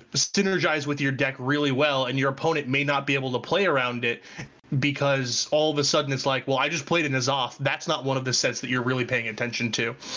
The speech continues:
So from a wider perspective, in certain instances, you're like, "Okay, what am I trying to play against that my opponent has? What's the worst case scenario?" And it's like, Well, he could have gotten,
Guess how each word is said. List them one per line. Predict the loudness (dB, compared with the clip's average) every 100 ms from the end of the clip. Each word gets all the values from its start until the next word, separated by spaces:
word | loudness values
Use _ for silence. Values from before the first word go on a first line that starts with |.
| -8 -2
So | 2 4 2 -2 -12 -10
from | 0 2
a | 4
wider | 4 2 2 0
perspective, | 0 -2 2 0 2 2
in | 2
certain | 2 0 0
instances, | 0 2 2 2 2 2
you're |
like, | 2 0 2
"Okay, | 0 2 0 0 -2 -6 -14 0
what | 2 4
am | 2
I | 0
trying | 2 0 0
to |
play | 0 2 2
against | 2 0 -2
that | -2
my | 0
opponent | -2 0 0 0 0
has? | 0 0 -2
What's | -2 0
the | 0
worst | -2 0 0 0 0
case | 0 2
scenario?" | 2 2 2 2 0 -2 -6 -8
And | -2
it's | 0
like, | 2 2
Well, | 2 2
he | 2 0
could | 2 2
have | 2
gotten, | 2 2 2 2 2 2